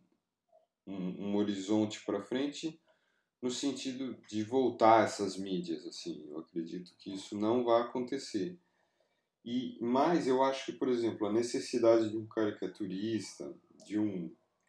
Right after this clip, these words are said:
cartunista, de um chargista, isso eu acho que tende a ser cíclico e, e voltar de alguma maneira. Isso eu tenho certeza, assim, que isso vai acontecer.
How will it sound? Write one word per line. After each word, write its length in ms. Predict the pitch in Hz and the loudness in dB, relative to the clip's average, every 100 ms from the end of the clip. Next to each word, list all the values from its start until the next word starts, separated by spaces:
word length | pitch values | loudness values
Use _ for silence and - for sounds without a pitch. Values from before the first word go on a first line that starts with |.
| _ _ _ _ _ - | _ _ _ _ _ -4
cartunista, 800 | 117 123 113 101 123 131 - 92 | -2 0 0 0 0 0 -4 -6
de 140 | 104 | -4
um 40 | |
chargista, 680 | 98 104 90 90 120 - - | -2 0 0 0 -4 -4 0
isso 480 | 107 135 143 - 165 _ _ _ _ _ _ _ _ _ _ _ - | 0 0 -2 -10 -14 _ _ _ _ _ _ _ _ _ _ _ 2
eu 160 | 110 | 6
acho 360 | 120 123 131 123 | 6 2 -4 -8
que 120 | - | -10
tende 720 | - - 139 143 131 147 139 - | -6 2 4 4 2 0 2 2
a 80 | 117 | 0
ser 240 | - 139 | 0 -2
cíclico 640 | - - 147 147 131 - | -2 -2 -2 -2 -6 2
e, 420 | 147 147 131 107 - _ 107 | 4 4 0 -4 -8 _ -8
e 120 | 113 | -2
voltar 580 | 120 143 - 127 131 127 | 6 6 6 6 6 6
de 60 | |
alguma 280 | 123 131 131 | 4 4 2
maneira. 480 | 135 120 92 85 78 | 2 2 2 0 -2
Isso 320 | 95 - 123 | -4 -6 -8
eu 80 | 110 | -8
tenho 200 | - 131 | -4 -6
certeza, 600 | - 247 - 135 135 101 | -4 -6 0 2 2 0
assim, 340 | - 95 87 85 | -6 -8 -8 -6
que 160 | 101 | -8
isso 220 | 95 - 98 | -8 -8 0
vai 200 | 98 92 | 0 0
acontecer. 640 | - 87 - - 101 101 | -4 -10 -10 -6 -4 -4